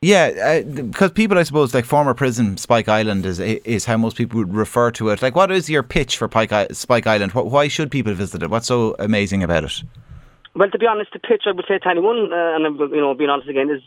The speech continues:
Speaker 2: is reflecting on what we're, people are saying leaving the island. It's just people don't realise until they come here what's on the island. I suppose our two biggest feedbacks would be, first, the size of the island. It's a hundred and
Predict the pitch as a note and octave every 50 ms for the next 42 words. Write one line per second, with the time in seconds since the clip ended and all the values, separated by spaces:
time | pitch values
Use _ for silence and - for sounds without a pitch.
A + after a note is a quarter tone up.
0 | _ - C#3 C3 - C#3 C3+ - - E3 D3 - - C#3+ C#3+ C#3 C#3 C#3 C#3+ C3
1 | C#3+ C#3 C3 - - D3+ C#3+ D3 C3+ - - C#3 C3+ C3+ C3+ D3+ F#3 E3+ D#3+ D3+
2 | D3 C3+ C3 B2 B2 B2+ C#3 D3 - - F3 E3 - - F#3 E3 D3 C#3+ D#3 D#3+
3 | D3+ D3 D3 C#3+ D#3 E3 E3 D#3 D#3 C#3+ B2+ C3+ C#3+ - - E3 D#3 C#3+ C#3 C3
4 | B2+ C3 C#3+ D3 - - D3 C#3 C3+ C3 B2 A#2 A#2+ A#2 A2+ G#2 - - B2+ -
5 | - D3 C#3+ - C#3 C3+ - - - D#3 C#3+ B2+ D#3+ D#3 C#3 C3+ - - - D#3+
6 | D3+ C3+ C#3+ C#3 C3 - - C#3 B2+ B2+ D3 C3 B2 - _ _ _ _ _ _
7 | _ - D#3+ D3 - - C3 - - D#3 D3 D3+ C#3 C#3+ C#3 C#3 C3+ B2+ B2+ B2+
8 | B2 B2 A#2 - B2+ B2 - D3+ C#3 C#3 C#3+ C#3 C3+ B2+